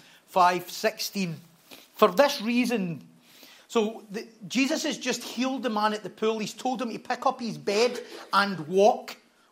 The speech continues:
We know that he's healed that man specifically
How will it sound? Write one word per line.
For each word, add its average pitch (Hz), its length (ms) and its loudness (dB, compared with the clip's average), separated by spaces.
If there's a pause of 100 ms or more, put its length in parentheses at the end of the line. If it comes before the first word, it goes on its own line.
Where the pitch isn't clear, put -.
We 202 120 -2
know 233 200 4
that 247 80 0
he's 208 320 -6
healed 240 380 0
that 214 280 6
man 208 280 2
specifically 202 960 -2